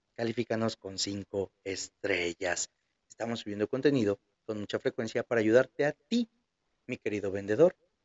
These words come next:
a mejorar tus resultados partiendo desde dentro de ti. Las técnicas hay un montón. Lo que hay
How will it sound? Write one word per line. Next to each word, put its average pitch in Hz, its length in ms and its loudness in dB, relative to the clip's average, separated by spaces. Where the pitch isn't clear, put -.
a 98 100 -12
mejorar 104 680 0
tus 107 140 -6
resultados 104 880 0
partiendo 107 540 -4
desde 107 680 -2
dentro 143 460 0
de 139 120 6
ti. - 220 -20
Las 135 140 -4
técnicas 233 500 2
hay 110 220 -4
un 98 120 -12
montón. 92 340 -20
Lo 113 120 -10
que 123 120 -2
hay 135 200 4